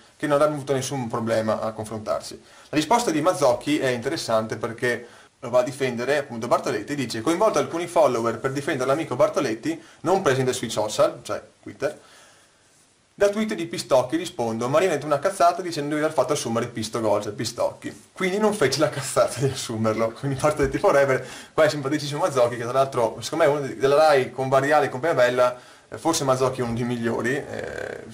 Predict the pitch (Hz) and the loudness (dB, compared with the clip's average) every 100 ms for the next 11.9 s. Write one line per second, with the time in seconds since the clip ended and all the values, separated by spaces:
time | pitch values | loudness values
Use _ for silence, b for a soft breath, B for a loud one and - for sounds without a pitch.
0 | 113 - 120 143 143 135 143 151 120 120 | -16 -4 2 4 4 2 2 -4 -2 -2
1 | 117 120 123 147 147 123 120 117 - 135 | -4 -4 -2 0 0 2 0 0 0 0
2 | - 120 120 - 131 123 117 117 113 127 | 2 -2 -4 0 2 2 -2 -6 -8 -6
3 | 131 127 156 117 117 117 120 123 123 110 | -6 -4 -6 -4 -4 -6 -6 -2 -2 -2
4 | B B B B - 110 110 107 135 135 | B B B B -4 -2 0 2 2 2
5 | 127 123 123 120 117 120 131 127 120 120 | -4 -4 -6 -4 -2 0 0 0 -2 -2
6 | 120 120 120 120 117 113 123 117 127 147 | -2 0 2 2 2 -2 -4 -2 0 0
7 | 135 110 107 B B B B B - 117 | 2 4 4 B B B B B -8 -4
8 | 113 110 113 110 113 107 - 143 135 170 | 0 0 0 -2 -6 -12 -8 -4 0 2
9 | 165 170 151 151 143 139 127 123 120 - | 2 4 2 2 2 2 4 4 4 0
10 | 113 110 107 110 147 139 - 156 165 135 | -2 0 0 2 4 4 2 2 2 -2
11 | 131 131 139 131 - 117 113 113 - | -4 -2 -2 -2 -4 -4 -4 -4 -8